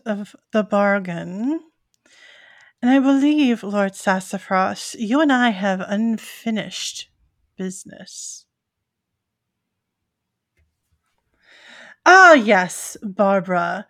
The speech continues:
Do not fret. As you can see," and he gestures to the three of you, to Snuffles, Jitters, and Kirsch. "As you can see, the new Cat Council is ready."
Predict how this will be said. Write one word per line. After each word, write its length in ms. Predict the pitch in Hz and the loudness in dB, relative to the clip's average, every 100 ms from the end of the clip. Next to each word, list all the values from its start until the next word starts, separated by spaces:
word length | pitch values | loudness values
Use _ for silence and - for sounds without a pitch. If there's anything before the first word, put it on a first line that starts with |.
| _ - 202 | _ -12 -2
Do 260 | 240 330 | 2 4
not 520 | 370 320 262 240 - - - | 6 8 6 2 -6 -16 -20
fret. 600 | - - 185 190 220 - - - | -12 -2 0 -2 -6 -14 -20 0
As 220 | 277 302 330 | 2 4 2
you 80 | |
can 280 | 349 311 294 | 0 2 0
see," 680 | 277 - 311 277 220 220 226 | 0 -2 0 2 0 -2 -4
and 180 | 214 226 | -4 -2
he 500 | - 233 226 214 202 | -2 -2 -2 -4 -8
gestures 1000 | - 202 190 - 254 254 262 285 294 - _ _ _ _ _ - | -4 -4 -4 -6 -4 -2 -2 -6 -10 -16 _ _ _ _ _ -16
to 360 | - 214 208 185 | -8 -4 -4 -6
the 80 | 190 | -12
three 340 | - 214 196 | -8 -4 -4
of 100 | 180 | -4
you, 260 | 170 170 185 | -8 -10 -12
to 240 | - 190 | -12 -12
Snuffles, 720 | - 180 175 185 180 185 - _ | -8 -8 -6 -6 -6 -10 -16 _
Jitters, 640 | - 190 180 175 180 - - - - _ | -12 -8 -6 -6 -10 -14 -20 -20 -20 _
and 500 | - 190 185 180 185 - | -6 -4 -4 -6 -8 -12
Kirsch. 500 | - 180 185 - - - - - - | -10 -10 -10 -14 -16 -20 -20 -6 2
"As 300 | 311 370 349 | 4 4 2
you 120 | 339 | 0
can 440 | - 320 320 320 | 0 2 2 2
see, 800 | 311 - - 320 277 214 202 226 - - - | -2 -8 -4 -2 -2 -2 -4 -6 -10 -6 2
the 120 | 320 | 4
new 280 | 311 302 285 | 4 2 0
Cat 480 | - 262 262 - - | -4 -2 -2 -2 -2
Council 640 | 247 240 220 - 170 175 | 0 0 -2 -4 -4 -4
is 440 | 190 208 220 220 208 | -2 -2 -2 -4 -8
ready." 760 | 196 202 190 165 170 165 220 | 0 0 0 -4 -8 -10 -14